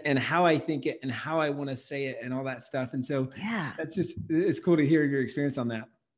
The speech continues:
Speaker 2: A-, and it really was, um, you know, therapeutic. Like, I think the, the part of the book, I don't know if there's any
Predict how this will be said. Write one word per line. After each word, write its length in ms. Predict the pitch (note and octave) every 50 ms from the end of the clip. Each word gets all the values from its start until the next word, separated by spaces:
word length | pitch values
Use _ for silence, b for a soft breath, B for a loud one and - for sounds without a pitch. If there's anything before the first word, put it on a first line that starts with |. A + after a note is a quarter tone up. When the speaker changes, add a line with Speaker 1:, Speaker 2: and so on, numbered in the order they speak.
| _ _ _ _ _ - -
Speaker 2:
A-, 120 | C#4 C4+
and 100 | D4+ D#4
it 120 | D#4+ D4 C4
really 180 | D#4+ D#4 D#4
was, 380 | C#4 B3+ C#4 D4+ D4+ B3 - - -
um, 360 | G#3 G#3 G3+ G3 F3+ E3 - _ _
you 240 | _ - B2+ D3 F#3+
know, 80 | G3
therapeutic. 580 | F3 - G#3+ G3+ G3 G3 G3+ G#3 F#3+ D3+ D3+ -
Like, 220 | D#3+ D3+ D3+ -
I 140 | D#3 D#3 D#3+
think 320 | D#3+ F3+ E3+ E3+ D#3+ -
the, 320 | - D#3+ D3+ D3+ D3 D3+ D3 _ _ _ _ _ _ _ _ _ _ _ _ _ _ _ _ _ _ _ -
the 200 | D3+ F3 E3+ - - _ _ _ _ -
part 220 | - G#3 G#3 A3+ A3
of 60 | G3+
the 60 | F#3
book, 220 | D#3 F#3 F3+ F3+
I 100 | F#3+ F3+
don't 160 | F#3+ F3+ E3 D#3
know 140 | E3 D#3+
if 80 | D#3 -
there's 200 | - D#3 C#3+ D3+
any 340 | D#3 D3 C#3+ B2+ - -